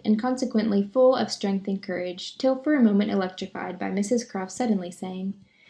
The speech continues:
"It was you and not your sister, I find, that my brother had the pleasure of being acquainted with when he was in this country."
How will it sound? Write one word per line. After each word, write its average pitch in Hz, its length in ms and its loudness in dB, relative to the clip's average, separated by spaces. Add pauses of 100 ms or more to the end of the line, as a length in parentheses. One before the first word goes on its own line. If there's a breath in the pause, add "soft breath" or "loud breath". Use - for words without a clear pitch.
(360 loud breath)
"It 330 140 4
was 320 320 6
you 311 220 12
and 220 140 8
not 285 200 2
your 254 160 2
sister, 220 640 0
I 190 140 -4
find, 202 460 2
that 254 120 2
my 247 120 6
brother 220 360 4
had 233 200 -2
the 202 80 2
pleasure 202 420 2
of 214 80 0
being 196 220 4
acquainted 196 480 0
with 277 300 0
when 220 120 8
he 226 140 6
was 214 140 6
in 214 140 6
this 220 140 2
country." 294 540 0